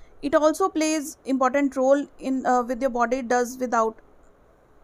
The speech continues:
thinking, जो हम सोचते हैं, या फिर ब्रीदिंग, ब्लशिंग, ब्लिंकिंग, ये सारी चीज़ें कहाँ पे कंट्रोल होती हैं, हमारा जो नर्वस सिस्टम है इस चीज़ को कंट्रोल करता है। All in all अगर हम देखें तो क्या चीज़ें इससे अफेक्ट होती हैं,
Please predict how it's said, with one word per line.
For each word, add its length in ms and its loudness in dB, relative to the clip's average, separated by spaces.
thinking, 400 0
जो 220 -2
हम 180 0
सोचते 480 -4
हैं, 260 -2
या 100 0
फिर 160 0
ब्रीदिंग, 480 -2
ब्लशिंग, 500 0
ब्लिंकिंग, 440 -4
ये 80 -2
सारी 280 0
चीज़ें 300 -4
कहाँ 220 -6
पे 100 -4
कंट्रोल 360 -6
होती 200 -8
हैं, 100 -6
हमारा 280 -2
जो 140 -4
नर्वस 440 0
सिस्टम 340 -2
है 160 -4
इस 100 -12
चीज़ 200 -12
को 100 -14
कंट्रोल 400 -4
करता 260 -8
है। 160 -10
All 160 6
in 140 2
all 180 4
अगर 160 2
हम 140 2
देखें 300 -2
तो 100 -4
क्या 320 0
चीज़ें 340 -4
इससे 280 -8
अफेक्ट 340 -6
होती 220 -6
हैं, 160 -6